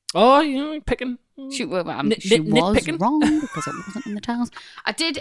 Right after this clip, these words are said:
Speaker 2: get a lot of messages off people saying that similar had happened to them.
Speaker 1: Great.
Speaker 2: Shall I read a few out?
Speaker 1: Right.
Speaker 2: So,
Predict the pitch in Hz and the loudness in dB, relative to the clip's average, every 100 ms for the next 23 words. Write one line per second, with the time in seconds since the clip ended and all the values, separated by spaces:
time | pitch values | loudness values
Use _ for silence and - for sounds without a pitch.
0 | - 202 180 185 180 175 175 185 180 165 | -2 0 2 4 2 0 0 -2 -2 -8
1 | 165 156 - - 143 156 214 _ - - | -6 -6 -6 -6 -2 -4 -6 _ -20 -20
2 | _ _ - 220 185 170 - - 196 180 | _ _ 0 2 4 2 -2 -2 0 2
3 | 165 160 170 160 156 151 131 175 - 95 | 0 -2 -4 -4 -4 -4 -4 -8 -8 -8
4 | 90 - - 185 180 180 - 202 202 269 | -8 -6 -2 -2 -2 -4 -4 -2 -2 -4
5 | 302 101 101 - _ _ - 202 165 | -6 -8 -8 -10 _ _ -12 -8 -6